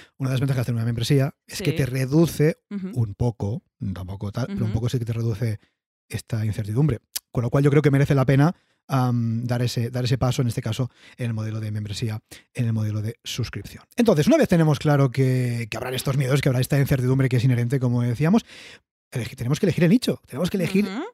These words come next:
Speaker 1: cómo nos vamos a enfocar, en qué nos vamos a enfocar. Ya sabes que para elegir un, eh, nicho es muy importante hacer un buen dafo, ¿eh? Hacer una buena, buen análisis dafo de nosotros mismos, ¿eh? De nuestras debilidades, de nuestras amenazas,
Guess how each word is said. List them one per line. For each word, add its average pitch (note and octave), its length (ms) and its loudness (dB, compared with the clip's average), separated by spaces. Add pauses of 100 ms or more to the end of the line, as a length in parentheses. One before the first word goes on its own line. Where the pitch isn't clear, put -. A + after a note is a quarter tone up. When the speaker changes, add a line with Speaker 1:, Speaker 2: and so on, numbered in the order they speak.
(100)
Speaker 1:
cómo A3 220 6
nos A#3 100 6
vamos G3+ 220 6
a F#3+ 40 6
enfocar, E3 320 4
en F3+ 120 4
qué G#3 100 4
nos A3 140 6
vamos F#3+ 220 4
a F3+ 40 4
enfocar. B2+ 340 0
Ya C3 100 0
sabes C#3 180 0
que C#3 100 -6
para A#2+ 180 -6
elegir B2+ 360 -2 (320)
un, C3+ 320 0
eh, B2 160 0
nicho A2+ 400 -2
es C3 160 0
muy B2+ 140 2
importante D3 400 0
hacer C3+ 100 2
un E3+ 160 2
buen F#3+ 220 2
dafo, C#3 480 0
¿eh? - 20 0
Hacer B2 240 -2
una C3 140 -2
buena, B2+ 440 0 (300)
buen C3+ 140 2
análisis B2+ 340 0
dafo C#3 320 0
de D#3 80 2
nosotros E3+ 340 4
mismos, B2+ 380 0
¿eh? F3 140 4
De D3+ 100 2
nuestras B2+ 400 0
debilidades, C#3 540 2
de C3 80 -2
nuestras A#2 220 -6
amenazas, B2+ 540 -4